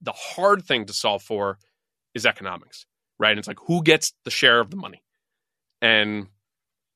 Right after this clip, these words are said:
you know, I, I think the left tends to say, like, "Oh, well, we just wanna take more money from people and give it out and just keep promising people more money." But I don't think the right is, has been particularly, you know, like, there's been plenty of,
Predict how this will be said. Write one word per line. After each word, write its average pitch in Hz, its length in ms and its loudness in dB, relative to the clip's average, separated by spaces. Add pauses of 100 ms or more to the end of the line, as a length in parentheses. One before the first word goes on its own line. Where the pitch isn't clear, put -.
(680)
you 156 80 2
know, 127 220 -2
I, 127 160 2
I 120 40 0
think 127 160 4
the 113 80 -2
left 123 280 2
tends 131 280 0
to 127 80 -4
say, 127 400 4
like, 110 160 0
"Oh, 127 120 4
well, 110 220 0
we 113 160 -2
just 107 180 -8
wanna 107 240 2 (100)
take 120 180 -2
more 120 140 0
money 113 260 4
from 113 220 -4
people 113 420 -2 (340)
and 104 160 -2
give 107 140 -2
it 101 60 2
out 113 220 2 (160)
and 107 140 -6
just 101 140 -12 (220)
keep - 180 -4
promising 113 400 -6
people 110 200 -12
more 107 160 -6
money." 123 300 -6 (460)
But 135 80 6
I 139 60 6
don't 160 120 4
think 151 140 -4
the 127 60 -2
right 127 220 4
is, 120 240 0
has 113 120 -8
been 110 160 -4
particularly, 110 540 -6
you 123 100 0
know, 98 100 -2
like, 107 220 -4
there's 113 140 -8
been 110 180 -8
plenty 120 340 2
of, 107 240 0